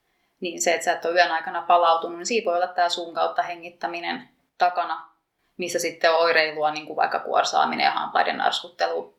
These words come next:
plus uniapneat ja muut uniongelmat. Niin se on kanssa, mikä kannattaa ekaksi niin kuin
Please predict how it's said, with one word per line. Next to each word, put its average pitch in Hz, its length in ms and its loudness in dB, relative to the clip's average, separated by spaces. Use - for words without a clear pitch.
plus - 240 -12
uniapneat 180 640 -2
ja 180 80 -6
muut 175 240 -10
uniongelmat. - 720 -10
Niin 185 160 -10
se 214 80 0
on 180 120 4
kanssa, 175 240 0
mikä 170 200 -2
kannattaa 170 460 0
ekaksi - 360 0
niin - 140 -12
kuin - 200 -10